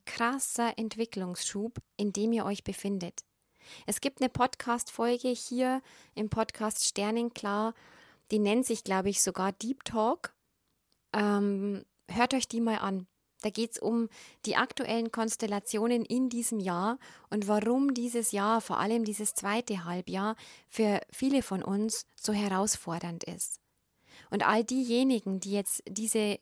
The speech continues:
Krise, diese Herausforderung spüren, lasst euch gesagt sein, es dient eurer Weiterentwicklung. Haltet durch,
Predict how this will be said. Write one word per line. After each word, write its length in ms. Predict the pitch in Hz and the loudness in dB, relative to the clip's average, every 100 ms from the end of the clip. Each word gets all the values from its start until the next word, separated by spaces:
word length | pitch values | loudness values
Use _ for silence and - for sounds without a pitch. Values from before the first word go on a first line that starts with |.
| - | -6
Krise, 460 | 233 254 269 220 | -2 2 2 0
diese 220 | 196 196 | -2 -2
Herausforderung 800 | 202 190 190 226 - 208 202 202 202 | 0 0 2 0 0 0 0 -2 -4
spüren, 580 | - - 247 220 180 - - - - | -6 -2 0 0 -2 -8 -18 -20 -4
lasst 260 | 196 220 220 | 0 0 0
euch 180 | 208 | -4
gesagt 560 | - 180 - 185 220 - | -4 0 0 0 -4 -6
sein, 460 | 233 226 247 277 294 _ _ _ _ - | -4 -2 0 -2 -4 _ _ _ _ -8
es 300 | 202 - - | -4 -4 -2
dient 480 | 226 233 269 285 - | -2 2 0 0 0
eurer 340 | 208 220 214 | 2 2 2
Weiterentwicklung. 960 | 196 208 196 - 175 170 - 175 170 185 _ _ _ _ - | 0 -2 -4 -6 -6 -8 -8 -10 -10 -12 _ _ _ _ -2
Haltet 360 | 190 214 277 - | 2 2 -2 -2
durch, 420 | 208 170 - - | -2 -2 -6 -14